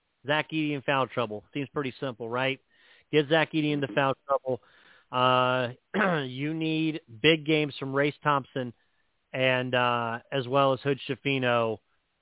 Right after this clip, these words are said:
um, besides what Trace is gonna do. Trace is gonna get his. But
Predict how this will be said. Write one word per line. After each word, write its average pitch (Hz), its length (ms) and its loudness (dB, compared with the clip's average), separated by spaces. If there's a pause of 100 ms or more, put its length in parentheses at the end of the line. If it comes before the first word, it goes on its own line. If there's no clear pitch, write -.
(340)
um, 117 480 0 (240)
besides 143 400 4
what 131 160 -2
Trace 131 280 0
is 113 80 -12
gonna 120 200 -4
do. 104 260 -8
Trace 156 240 4
is 139 80 -10
gonna 143 180 8
get 131 200 4
his. 104 240 -10 (320)
But 123 80 -2